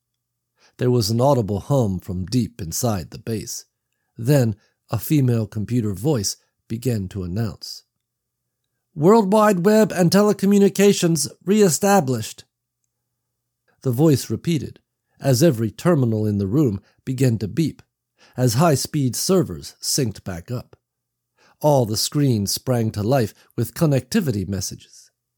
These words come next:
Along the line of terminals, cell phones left chargers and wireless devices sprang to life, as they too reconnected.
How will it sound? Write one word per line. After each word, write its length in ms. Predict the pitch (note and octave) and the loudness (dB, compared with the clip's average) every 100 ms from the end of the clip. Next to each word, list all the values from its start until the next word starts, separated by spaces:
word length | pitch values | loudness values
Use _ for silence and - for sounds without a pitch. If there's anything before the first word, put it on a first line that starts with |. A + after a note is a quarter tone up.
| _ _ _ _ _ _ | _ _ _ _ _ _
Along 420 | G#2+ G#2+ B2+ B2 | -2 2 2 2
the 100 | A2 | 2
line 300 | A2+ A#2+ A#2 | 2 2 2
of 140 | G#2 - | 0 -2
terminals, 500 | C#3+ B2+ F#2+ E2 - _ _ | -2 -2 -2 -6 -12 _ _
cell 340 | - - D3 | -4 2 2
phones 440 | A2+ G#2+ E2 C#2+ F#2 | 2 -4 -8 -8 -2
left 420 | B2 - G2 - | -2 -4 -12 -10
chargers 500 | - C#3+ A2+ - - _ _ | -2 0 0 -6 -20 _ _
and 180 | - G#2+ | -8 -2
wireless 440 | C3 C3+ A#2+ G#2 - | 2 2 2 -2 -6
devices 580 | G#2 A2 G2+ - - - _ | -8 -6 -6 -8 -16 -20 _
sprang 460 | - - D3+ C3+ A#2 | -16 -8 -2 0 0
to 100 | G#2+ | -2
life, 420 | A2 C3+ - - _ _ _ _ _ - | -4 -4 -6 -16 _ _ _ _ _ -2
as 180 | C#3 A#2+ | 0 2
they 180 | D#3+ | 2
too 320 | C3+ - G3+ A2+ | 2 -2 -2 -2
reconnected. 760 | G2+ - - F2+ - - - | -4 -8 -10 -12 -12 -20 -20